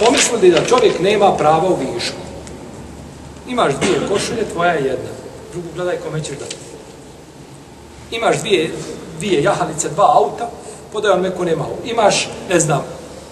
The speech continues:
nemaš pravo ti na višak, nikakav. Koji ne? Kaže Ebu Sejid al-Hudri, kaže, pomislili smo da niko ni na kakav višak nema pravo. Tako nas je poučio poslanik Muhammed, sallallahu alejhi ve sellem, kada su u pitanju, znači, odnosi među muslimanima.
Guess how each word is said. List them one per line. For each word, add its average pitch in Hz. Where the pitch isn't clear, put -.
nemaš 247
pravo 254
ti 302
na 202
višak, 151
nikakav. 151
Koji 139
ne? -
Kaže 160
Ebu 165
Sejid 190
al-Hudri, 190
kaže, 175
pomislili -
smo 214
da 208
niko 233
ni 220
na 208
kakav -
višak 147
nema 147
pravo. -
Tako 165
nas 156
je 156
poučio 143
poslanik 139
Muhammed, 135
sallallahu -
alejhi 147
ve 180
sellem, -
kada 147
su -
u 131
pitanju, 147
znači, 147
odnosi 139
među 139
muslimanima. -